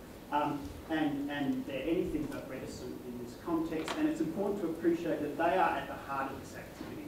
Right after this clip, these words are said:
They are not merely responding to initiatives proposed by others. And this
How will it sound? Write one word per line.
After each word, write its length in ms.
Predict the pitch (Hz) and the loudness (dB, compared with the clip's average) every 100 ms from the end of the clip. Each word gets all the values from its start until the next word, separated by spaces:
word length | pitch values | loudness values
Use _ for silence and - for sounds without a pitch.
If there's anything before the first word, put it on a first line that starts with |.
| 302 | -8
They 60 | |
are 360 | - - - 311 | -8 -6 -2 0
not 120 | 302 302 139 | 0 -2 -4
merely 340 | 143 131 127 - | -2 -2 -2 -4
responding 760 | - - 202 196 180 127 120 - | -8 -6 0 2 2 0 -4 -6
to 120 | 135 | -4
initiatives 680 | 127 - 151 117 - - - - - - - - | 0 0 0 -2 -4 -6 -8 -10 -12 -14 -12 -8
proposed 460 | 156 - 123 110 120 | -6 -6 -6 -6 -10
by 140 | - - - - | -8 -8 -10 -4
others. 500 | 131 - - - - - - - - - - - - - | -4 -4 -8 -10 -14 -14 -14 -14 -14 -14 -14 -14 -10 -4
And 80 | - | 2
this 260 | 254 269 - | 2 4 0